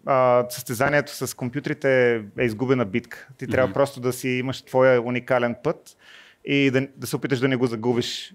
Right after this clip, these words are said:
Speaker 1: и от страх или от, а, някаква егоцентричност. Просто продължаваш да, да твориш с любов и душата, единственото нещо, което има уникално,
Speaker 2: Мгм.
Speaker 1: е, а, само това може да те доведе до резултат, който да е различен от всяка друга материална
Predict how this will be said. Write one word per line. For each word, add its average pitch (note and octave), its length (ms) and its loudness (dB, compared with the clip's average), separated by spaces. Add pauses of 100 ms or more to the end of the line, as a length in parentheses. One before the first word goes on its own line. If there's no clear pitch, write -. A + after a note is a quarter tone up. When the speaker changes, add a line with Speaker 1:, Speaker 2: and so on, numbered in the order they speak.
(100)
Speaker 1:
и B2+ 260 -4
от C3 140 -12
страх D3+ 360 0
или B2 160 0
от, A2 280 -4
а, A#2+ 40 2 (580)
някаква A#2 420 -2
егоцентричност. A#2+ 840 -6
Просто E3 480 2 (520)
продължаваш D3 560 4
да, C#3 280 4
да C3 140 0
твориш C3+ 500 -2
с - 260 -12
любов C3 340 2 (240)
и D3+ 100 -2
душата, D3+ 580 2 (220)
единственото C3+ 500 -4
нещо, C3+ 220 -2
което C3+ 220 2
има C3+ 140 0
уникално, C3+ 680 -2 (220)
Speaker 2:
Мгм. G#2 140 -6 (200)
Speaker 1:
е, D3+ 80 0
а, B2 560 6 (320)
само C#3+ 320 -2
това C#3+ 200 2
може C3+ 140 4
да C3+ 40 -4
те C3+ 60 -8
доведе B2+ 360 2
до C3 260 2 (100)
резултат, B2+ 460 -2
който C#3 300 0
да B2 80 2
е B2 40 4
различен C3 400 -2
от B2 220 -8 (240)
всяка C3+ 300 0
друга A#2+ 240 0
материална A#2 920 0